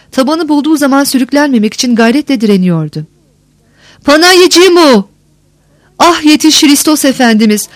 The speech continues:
Allah belanı versin Marco!" Orhan Bey yetiştiği zaman atlar arabayı çukurdan çekmişlerdi. Gözleri dehşetle yuvalarından fırlamış, burun delikleri yumruk sığacak kadar açılmış soluyorlar,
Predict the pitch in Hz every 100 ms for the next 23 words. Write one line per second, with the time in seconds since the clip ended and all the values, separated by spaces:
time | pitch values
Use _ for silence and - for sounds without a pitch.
0 | _ - 302 320 339 311 302 311 311 330
1 | 294 254 - 254 262 311 311 320 240 190
2 | _ _ _ _ _ _ _ _ _ _
3 | _ _ _ - 285 320 381 339 330 254
4 | 240 - - 269 220 190 240 240 - 262
5 | - 233 233 262 - - 233 226 240 214
6 | 202 196 202 185 175 156 151 _ _ _
7 | _ _ _ 269 311 330 381 311 294 330
8 | 330 311 247 254 254 247 254 240 220 180
9 | 165 226 - - _ 247 339 311 285 -
10 | 277 262 247 294 - 269 262 311 311 220
11 | 214 226 226 233 - 208 180 170 165 175